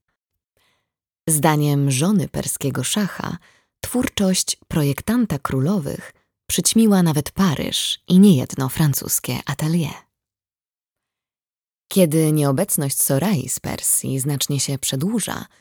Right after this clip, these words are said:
wśród rzymskiej arystokracji daje się wyczuć pewne zaniepokojenie. „Dlaczego?”,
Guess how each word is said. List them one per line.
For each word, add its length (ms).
wśród 420
rzymskiej 560
arystokracji 1040
daje 320
się 200
wyczuć 540
pewne 540
zaniepokojenie. 1040
„Dlaczego?”, 720